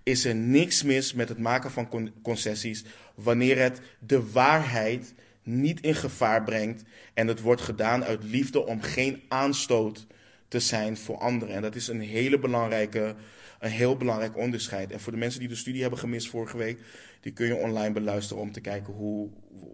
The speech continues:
waar het onderscheid dan ook, eh, ligt. Maar nu de tekst van vanmorgen.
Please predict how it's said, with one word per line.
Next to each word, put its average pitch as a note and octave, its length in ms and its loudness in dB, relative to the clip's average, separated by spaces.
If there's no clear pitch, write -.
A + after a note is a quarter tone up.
waar A2+ 240 0
het A2 120 -4
onderscheid A2 440 0
dan G#2+ 140 -6
ook, G#2 320 -4
eh, G#2+ 160 -2
ligt. A2 480 -2
Maar B2+ 140 4
nu D3 100 8
de D#3 120 4
tekst D3+ 220 6
van C#3 120 2
vanmorgen. A2+ 640 -2